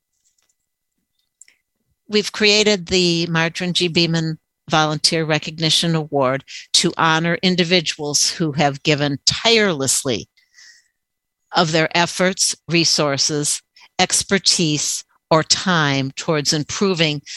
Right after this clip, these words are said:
the quality of life in the blindness community. The achievements, accomplishments, or service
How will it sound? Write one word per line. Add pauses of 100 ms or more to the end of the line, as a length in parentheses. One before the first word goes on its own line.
(120)
the
quality
of
life
in
the
blindness (160)
community. (420)
The
achievements, (340)
accomplishments,
or
service